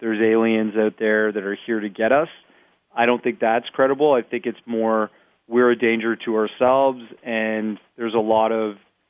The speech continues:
um, military intervention to prevent this story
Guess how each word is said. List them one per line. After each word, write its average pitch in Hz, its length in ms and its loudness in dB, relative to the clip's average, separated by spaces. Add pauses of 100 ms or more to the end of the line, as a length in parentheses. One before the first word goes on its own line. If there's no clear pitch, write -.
(460)
um, 107 680 -4 (260)
military 117 1120 0
intervention 110 1080 -4 (120)
to 110 140 -6
prevent 113 480 -4
this 113 100 -8 (100)
story 110 480 0